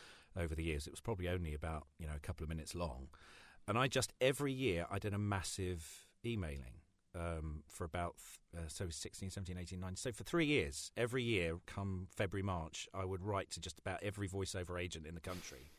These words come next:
Um, and send a link. Um, and by then I'd built my puppetry website, so I'd send links to that. And I got so close on a number of occasions <laughs> to, to bagging an agent. Um, for whatever reason, it, ev-, it fell through. There was one agency, which was quite a large one,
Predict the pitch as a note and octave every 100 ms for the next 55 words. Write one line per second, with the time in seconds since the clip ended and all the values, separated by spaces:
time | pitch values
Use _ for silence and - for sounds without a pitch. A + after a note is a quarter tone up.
0 | - - - - - - - - E2+ D#2+
1 | D#2 F2+ - G2+ F#2 F2+ F2 E2+ - -
2 | - F#2+ F2+ F2 F2 F2 F#2 F2+ G#2+ G2+
3 | F#2 F2 E2+ F2+ F2+ G2 F2 E2 - F2
4 | - - E2 D#2+ - D#2+ - - D#2+ E2
5 | D#2 F#2 D#2+ D#2+ D#2 - E2 D#2+ - -
6 | - - - C3+ C#3+ C#3 - _ _ -
7 | A#2 C3+ - - - E3 D#3 - D#3 A2
8 | - - - A#2 B2 A#2 A2 A2 A#2+ A#2+
9 | A2 A2+ - - G#3+ G3+ G#3+ G3 F3 D#3
10 | D#3+ D3+ C3+ C3 C3+ C3+ G2+ F#2 - -
11 | - - - - A2+ G#2+ C#3+ C3+ C#3+ C3+
12 | C3+ A2+ A2+ A#2+ G#2 G#2 A2+ A2 - A#2+
13 | A2 - C3 A#2 G#2 A#2+ B2+ A#2+ G#2 G#2
14 | - A2 G#2 - G2 - A2 E2+ G#2 C3
15 | C3 - B2+ B2 A#2+